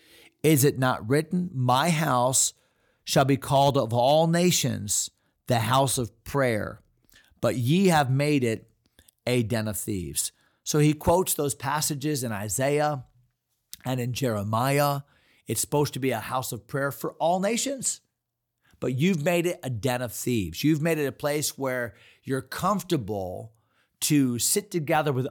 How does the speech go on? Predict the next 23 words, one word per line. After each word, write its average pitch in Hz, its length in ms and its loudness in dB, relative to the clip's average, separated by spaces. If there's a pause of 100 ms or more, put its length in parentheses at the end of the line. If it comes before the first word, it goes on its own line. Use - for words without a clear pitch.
other 175 340 0
people 104 840 -4 (300)
that 143 120 2
are 135 100 2
taking 170 460 -4
advantage 147 320 -2
of 123 60 -10
the 123 80 -6
people 170 320 -2
that 127 100 -4
you're 160 220 -2
taking 185 400 -4
advantage 147 500 -2
of. 110 320 -4 (340)
This 175 380 2
is 135 300 -2
the 127 100 -4
very 139 240 -4 (200)
opposite 214 920 -2 (640)
of 123 220 -2
what 127 340 0
God 101 300 -8
intended. 92 580 -12